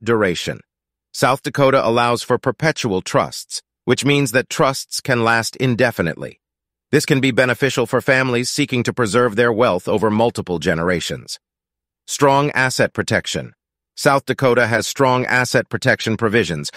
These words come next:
which provide a high level of protection for trust assets from creditors and legal judgments. This can be particularly important for individuals who are concerned about potential lawsuits or other legal liabilities.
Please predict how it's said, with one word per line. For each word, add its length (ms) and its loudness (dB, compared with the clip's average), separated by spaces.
which 180 0
provide 340 4
a 80 2
high 300 2
level 320 0
of 100 0
protection 540 -2
for 120 -2
trust 380 0
assets 480 0
from 220 -2
creditors 540 0
and 160 2
legal 260 0
judgments. 680 -2
This 180 2
can 140 2
be 120 2
particularly 720 0
important 500 0
for 160 2
individuals 680 0
who 100 0
are 100 4
concerned 540 0
about 240 2
potential 460 0
lawsuits 680 -2
or 240 0
other 280 0
legal 340 0
liabilities. 840 -2